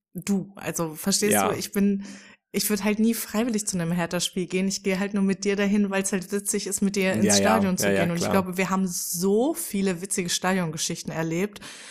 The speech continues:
Speaker 1: Dieser Typ, der sich einen Döner holen wollte und die Treppe darunter gekickt wurde,
Speaker 2: <laughs>
Speaker 1: Alter. Also wirklich.
Speaker 2: Da kann man, glaub ich, eine neu-,
Speaker 1: In
Speaker 2: eine extra Folge
Speaker 1: Duisburg,
Speaker 2: draus drehen, wirklich.
Speaker 1: äh, wirklich, da können wir wirklich eine extra, unsere, unsere Stadionbesuche, wo ich Tickets gewonnen hab und ach, also wirklich, ne, da, äh, wirklich, da war schon wirklich
Speaker 2: Ja.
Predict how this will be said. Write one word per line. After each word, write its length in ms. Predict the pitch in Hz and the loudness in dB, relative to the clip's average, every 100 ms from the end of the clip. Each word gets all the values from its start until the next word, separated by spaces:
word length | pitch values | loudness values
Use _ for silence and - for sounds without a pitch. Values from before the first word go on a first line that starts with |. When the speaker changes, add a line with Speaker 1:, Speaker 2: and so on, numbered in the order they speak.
| - _ | -20 _
Speaker 1:
Dieser 280 | 196 185 180 | 0 0 -2
Typ, 200 | - 220 | -4 -2
der 100 | 196 | -2
sich 140 | 190 | 0
einen 120 | 185 180 | 0 0
Döner 300 | 214 208 196 | 2 2 2
holen 260 | 208 202 | 2 2
wollte 260 | 196 202 208 | 2 0 0
und 160 | 190 | -2
die 100 | 185 | -2
Treppe 280 | 185 208 214 | -4 -4 0
darunter 320 | 202 208 214 | 2 4 4
gekickt 580 | 208 202 622 - - - | 4 4 4 4 2 0
wurde, 220 | 202 202 | 0 2
Speaker 2:
<laughs> 60 | - | 4
Speaker 1:
Alter. 220 | - 214 - 403 - - | 2 0 -2 -4 0 0
Also 400 | 185 196 208 196 | 2 2 0 0
wirklich. 340 | 240 262 208 170 - 240 - 330 - 320 - - | -2 0 -2 -2 -2 -2 -2 -4 -2 -4 -2 -2
Speaker 2:
Da 100 | 139 | 0
kann 160 | 175 | 2
man, 140 | 170 165 | 2 4
glaub 160 | 165 | 4
ich, 100 | 160 | 4
eine 120 | 156 | 2
neu-, 140 | 147 147 | 4 4
Speaker 1:
In 160 | 226 | 4
Speaker 2:
eine 80 | 214 | 4
extra 280 | 135 - 247 | 4 4 4
Folge 300 | 277 233 214 | 6 4 4
Speaker 1:
Duisburg, 160 | 240 240 | 4 4
Speaker 2:
draus 220 | 107 - | 2 0
drehen, 400 | 117 110 107 107 | 2 2 2 -2
wirklich. 360 | 113 - 101 208 | -2 2 2 2
Speaker 1:
äh, 60 | 190 | -2
wirklich, 420 | 190 240 247 233 | 2 2 2 0
da 120 | 202 | 0
können 260 | 196 214 202 | 2 2 2
wir 40 | |
wirklich 260 | 214 220 - | 0 -2 0
eine 100 | 165 | 0
extra, 240 | 196 - | 0 -2
unsere, 300 | 175 196 190 | 0 0 0
unsere 440 | 208 220 196 202 196 | 0 2 2 2 2
Stadionbesuche, 880 | - 196 202 190 180 170 170 190 | 2 2 2 0 0 -2 -2 -2
wo 60 | 180 | -2
ich 160 | 196 - | 0 0
Tickets 360 | 214 - 214 | -2 -2 -4
gewonnen 360 | 202 175 185 180 | -4 -2 0 0
hab 100 | 175 | 0
und 140 | 196 | -4
ach, 140 | - - | -4 -6
also 240 | - 202 196 | -2 0 0
wirklich, 260 | 214 185 | -4 0
ne, 140 | 190 185 | 0 2
da, 120 | 175 | -2
äh, 280 | 147 151 175 | -4 -4 -4
wirklich, 260 | 233 190 | -4 -2
da 120 | 185 | -2
war 100 | 180 | 0
schon 280 | 196 202 185 | 0 2 0
wirklich 320 | 214 214 | 0 0
Speaker 2:
Ja. 60 | 208 | -2